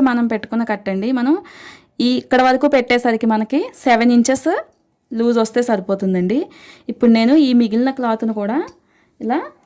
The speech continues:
లోపల వైపుకి స్టిచ్ వేయకుండానే అడ్జస్ట్ చేసుకుంటున్నానండి. ఈ విధంగా స్టిచ్ వేయకుండా ఈ కట్ట వరకు నేను ఫ్రిల్స్ పెడుతున్నాను. మనకి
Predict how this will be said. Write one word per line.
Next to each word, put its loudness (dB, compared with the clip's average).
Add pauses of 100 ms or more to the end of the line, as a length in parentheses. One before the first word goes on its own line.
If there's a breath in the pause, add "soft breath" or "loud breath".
(220)
లోపల -2
వైపుకి -4 (760)
స్టిచ్ -4
వేయకుండానే 0
అడ్జస్ట్ -4
చేసుకుంటున్నానండి. -4 (1400 loud breath)
ఈ -6
విధంగా -2 (100)
స్టిచ్ -6
వేయకుండా 0 (200)
ఈ -4 (100)
కట్ట 0 (100)
వరకు 0
నేను 2 (240)
ఫ్రిల్స్ -2
పెడుతున్నాను. -4 (4000 loud breath)
మనకి 0